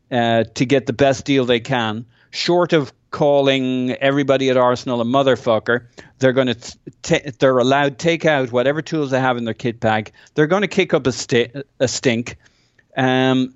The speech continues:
to try and get it over the line in the most attractive way possi-, possible as a deal, um, or,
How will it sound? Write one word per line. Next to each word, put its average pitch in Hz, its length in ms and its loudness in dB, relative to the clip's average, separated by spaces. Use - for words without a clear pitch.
to - 120 -4
try 156 260 2
and 160 80 0
get 156 160 4
it 147 80 2
over 147 180 4
the 135 120 2
line 147 280 2
in 131 80 0
the 131 60 0
most 131 220 -2
attractive 131 440 -2
way 127 160 4
possi-, 139 500 -2
possible 127 480 0
as 107 140 -2
a 110 40 -4
deal, 110 440 -2
um, 123 640 0
or, 156 500 4